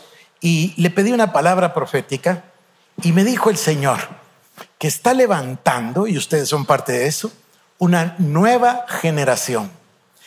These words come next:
Es una nueva generación profética que busca complacer a Dios. Y mire que no es tan fácil ese término, parece que fuera muy fácil. Pero si usted busca en toda la Biblia, solo hay un hombre que le complació y es Jesucristo.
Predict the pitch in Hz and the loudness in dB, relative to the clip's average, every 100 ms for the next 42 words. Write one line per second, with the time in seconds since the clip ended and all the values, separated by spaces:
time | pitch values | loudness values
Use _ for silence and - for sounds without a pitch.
0 | _ - 147 220 233 202 175 226 254 240 | _ -8 -4 0 2 4 4 4 4 2
1 | - 170 156 139 120 - 139 117 113 127 | 0 -2 0 0 -2 -2 -2 -2 -2 -2
2 | - 240 247 247 - 247 _ _ _ _ | 0 0 0 -4 -4 -8 _ _ _ _
3 | _ - 156 131 202 294 - - - 185 | _ -4 -2 0 2 2 0 -4 -4 -4
4 | - - _ _ _ - 160 147 156 135 | -8 -20 _ _ _ -2 -2 0 0 -2
5 | - - 170 156 131 123 110 - - - | 0 0 2 2 0 -2 -2 -6 -10 -14
6 | _ _ - _ 165 254 262 180 175 220 | _ _ -20 _ -2 0 2 2 2 0
7 | - 139 123 220 247 170 135 131 113 127 | 0 -4 0 0 2 0 -2 -4 -2 -2
8 | 120 117 101 139 208 190 156 165 143 147 | -2 -6 -4 -2 0 -2 0 0 0 -2
9 | - 208 - 107 - _ _ _ _ _ | 0 0 -2 -10 -18 _ _ _ _ _
10 | _ 139 160 147 208 240 214 - 180 - | _ -6 -4 0 0 2 0 -2 -2 0
11 | 175 151 226 254 180 175 170 160 214 247 | 2 2 0 0 0 0 0 2 2 2
12 | 254 208 - 151 143 147 113 135 - 190 | 2 0 0 -4 -4 -8 -6 -4 0 0
13 | 220 - - _ _ 156 156 - 147 123 | 0 -6 -20 _ _ -2 0 0 -2 -4
14 | 123 107 - | -8 -10 -10